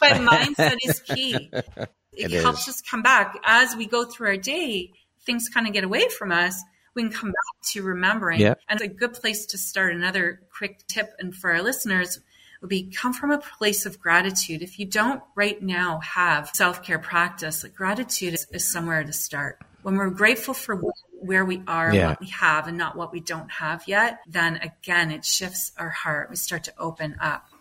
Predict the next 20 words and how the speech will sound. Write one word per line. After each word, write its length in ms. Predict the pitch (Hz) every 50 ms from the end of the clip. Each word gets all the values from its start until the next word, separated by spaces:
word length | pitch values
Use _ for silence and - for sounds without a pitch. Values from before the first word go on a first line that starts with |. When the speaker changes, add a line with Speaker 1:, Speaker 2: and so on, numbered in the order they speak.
| _ _ - - -
Speaker 1:
create 240 | - 170 160 - -
more 140 | 160 160
space. 600 | 160 - - - 160 - 135 - - - - - -
Speaker 2:
I 100 | - - 90
just 260 | - 101 95 - -
finished 320 | - 98 95 87 - -
reading 260 | 87 87 80 85 82
a 60 | 82 78
book, 320 | - 85 87 85 - -
and 280 | 85 82 82 82 80 -
the 100 | - 90
gentleman, 500 | - - 98 98 95 90 87 85 85 85
the 140 | 82 82 85
author 300 | 87 90 87 - 90 85
who 80 | 80 78
wrote 240 | 85 90 85 85 87
it, 80 | 87
said, 260 | - - 82 85 78 - - - - - - - -
"Every 480 | - 101 95 90 90 90 92 92 90 85
morning, 540 | 85 85 85 82 82 82 80 80 80 85